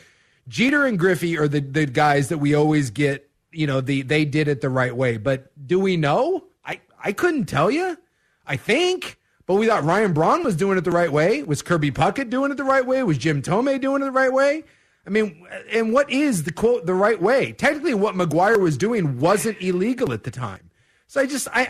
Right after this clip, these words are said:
I hate all this where there's an asterisk here and this one doesn't count and the real record is sixty-one. No, it's not. It's seventy-three. I, I just, I, Bonds never failed the test. Yeah, we, we, we're pretty sure what Bonds was doing, but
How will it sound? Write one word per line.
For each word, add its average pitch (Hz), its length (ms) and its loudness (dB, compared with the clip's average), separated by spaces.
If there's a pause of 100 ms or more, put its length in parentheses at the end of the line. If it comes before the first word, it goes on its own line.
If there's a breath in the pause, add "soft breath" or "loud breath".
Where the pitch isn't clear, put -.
I 247 40 4
hate 254 300 -2
all 190 220 2
this 180 260 0
where 175 80 0
there's 165 220 2
an 151 80 0
asterisk 180 500 0
here 180 320 2
and 147 160 2
this 180 160 -2
one 185 140 -2
doesn't 175 240 -2
count 175 320 -2
and 151 60 -2
the 135 60 -2
real 165 220 0
record 170 300 0
is 143 100 -2
sixty-one. 175 640 -2
No, 285 160 -8
it's - 160 -8
not. 247 320 -2
It's 120 120 -14
seventy-three. 254 960 -6 (640)
I, - 280 -6
I 220 60 2
just, 226 380 -2
I, - 120 -16 (100)
Bonds 190 440 2
never 277 200 -2
failed 285 300 0
the 311 40 -8
test. 277 580 -4 (300)
Yeah, 339 140 0
we, 175 380 -2
we, 156 100 -2
we're 151 220 0
pretty - 300 -2
sure 302 280 0
what 175 240 0
Bonds 196 320 2
was 147 220 -2
doing, 208 420 0
but 160 320 0